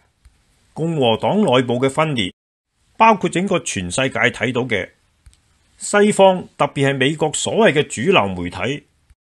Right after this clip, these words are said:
紐約時報、C N N，最後嘅 Fox，仲有 New York Post、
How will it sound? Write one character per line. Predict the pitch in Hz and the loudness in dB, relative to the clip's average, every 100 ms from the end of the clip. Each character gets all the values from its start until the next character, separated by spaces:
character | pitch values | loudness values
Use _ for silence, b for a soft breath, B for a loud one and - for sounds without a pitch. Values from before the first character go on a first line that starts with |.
| _ _ _ _ | _ _ _ _
紐 | 110 170 226 | -2 0 4
約 | 160 - | 4 2
時 | - 110 - | -2 -2 0
報、 | 127 135 | 0 0
C | - - 170 | -4 -4 0
N | 165 147 | 0 0
N， | 139 135 123 | -4 -4 -10
最 | - 156 151 | -6 -4 -2
後 | 117 | -4
嘅 | 123 127 | -4 -6
Fox， | - 151 131 - - - - _ - _ _ _ _ - | -2 -2 -2 -6 -8 -8 -14 _ -20 _ _ _ _ -8
仲 | 160 | -2
有 | 170 180 | 2 2
New | 208 214 | 2 4
York | 196 190 - | 4 4 2
Post、 | 180 156 - | -2 -2 -4